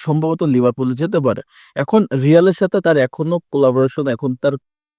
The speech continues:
কমপ্লিটলি ছেড়ে যাচ্ছে, এটা কিন্তু নিউজ আসে নাই। রদ্রিগো থাকতে চায়, রিয়াল তাকে রাখতে চায় না, এইটুকু আসলে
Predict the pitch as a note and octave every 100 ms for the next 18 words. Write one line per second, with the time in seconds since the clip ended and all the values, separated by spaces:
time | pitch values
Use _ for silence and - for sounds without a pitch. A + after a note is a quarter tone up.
0 | - C3 C3 D3 D3+ C#3+ D3+ D3+ - _
1 | _ _ _ - - E3+ F3+ D#3 C#3+ -
2 | C#3+ B2+ C3+ B2+ C3 B2+ C3 A#2 - A2+
3 | - - _ _ _ _ - D3 F3 E3
4 | G3 G#3+ G3 - G3 G3+ G3+ F3 D3+ D3+
5 | D#3+ D#3 C3+ - C#3+ C#3+ C#3 D#3+ - G#3+
6 | F3+ G#3+ G#3 F#3 F#3